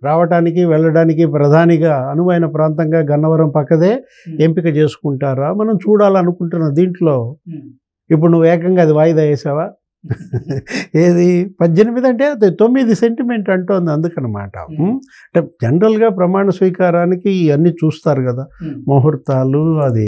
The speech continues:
Speaker 2: Exactly. అంటే జూన్ పన్నెండవ తేదీన పెట్టినటువంటి ముహూర్తంలో పదకొండు గంటల ఇరవై ఏడు నిమిషాలకి,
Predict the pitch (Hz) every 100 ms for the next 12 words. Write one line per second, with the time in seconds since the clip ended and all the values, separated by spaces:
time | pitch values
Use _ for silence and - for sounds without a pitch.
0 | - 202 185 262 247 196 185 208 233 208
1 | 247 - 120 170 262 254 220 - - _
2 | - 180 233 240 240 233 202 196 180 170
3 | - 170 170 170 175 175 160 156 156 160
4 | 165 156 190 233 - - _ 165 180 214
5 | 233 220 208 190 185 185 190 160 175 185
6 | 180 170 160 160 160 180 180 180 147